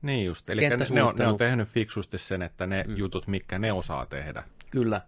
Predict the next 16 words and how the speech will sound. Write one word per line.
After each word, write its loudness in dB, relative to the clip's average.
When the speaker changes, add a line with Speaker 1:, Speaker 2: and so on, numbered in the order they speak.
Speaker 1:
Ja -8
sitten -6
ottanut -4
muilta -6
hyviä -6
juttuja, -10
niin -12
Speaker 2:
Joo, -8
se -8
tuntuu 2
olevan 6
vähän 2
sen -4
firman 4
tavallaan 2
se -4